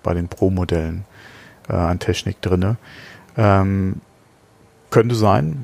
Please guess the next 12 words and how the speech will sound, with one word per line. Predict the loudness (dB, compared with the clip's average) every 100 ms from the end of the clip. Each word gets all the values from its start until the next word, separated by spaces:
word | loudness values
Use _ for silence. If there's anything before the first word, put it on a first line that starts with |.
| -2
halte | 0 0
ich | 0
durchaus | -2 -2 -2
für | -2 -2
möglich. | -2 -2 -4 -4 -2
Ja, | 0 0
gerade | 2 0 2
auch | 2
Samsung-Technologie, | 2 0 0 -2 -2 -2 0 -2 0 -2 0
ja, | 0 -2 -2
äh, | -2 -2 -2
Apple | 2 2